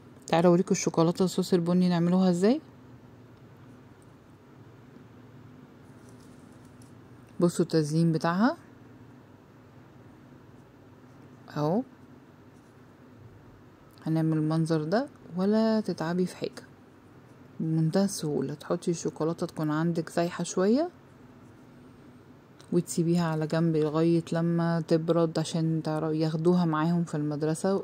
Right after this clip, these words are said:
او تاكلوها بعد ال-، الغدا، او تنفع في الفطار، تنفع في العشاء.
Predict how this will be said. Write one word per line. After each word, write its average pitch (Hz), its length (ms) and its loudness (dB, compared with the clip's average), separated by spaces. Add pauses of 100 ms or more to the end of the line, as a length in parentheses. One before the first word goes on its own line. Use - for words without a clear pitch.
او 160 140 0
تاكلوها 165 760 -2
بعد 151 360 -2
ال-، 143 300 -2 (640)
الغدا، 156 460 4
او 156 200 2
تنفع 160 360 0
في - 120 -10
الفطار، 165 540 2
تنفع 156 400 -2
في 151 160 -6
العشاء. 160 440 0